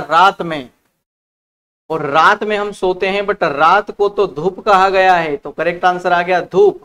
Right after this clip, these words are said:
हम कब सोते हैं? धूप में। correct answer क्या आएगा? धूप आएगा, ठीक है। करें आज की class को finish। चलिए,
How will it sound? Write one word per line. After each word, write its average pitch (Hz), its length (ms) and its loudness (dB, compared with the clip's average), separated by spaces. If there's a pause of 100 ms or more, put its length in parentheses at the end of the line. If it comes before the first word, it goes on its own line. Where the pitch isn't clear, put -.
(100)
हम 180 160 -4
कब 233 260 -2
सोते 208 300 0
हैं? 233 500 -4 (460)
धूप 202 260 -4
में। 123 180 -12 (1500)
correct 170 260 0
answer 180 260 2
क्या 170 160 0
आएगा? 175 240 0
धूप 185 360 -6
आएगा, 139 420 -8 (300)
ठीक - 120 -4
है। 233 100 0 (580)
करें 185 140 2
आज 202 200 0
की 220 100 -6
class 208 260 0
को 202 100 -4
finish। 226 440 -6 (560)
चलिए, 156 200 -2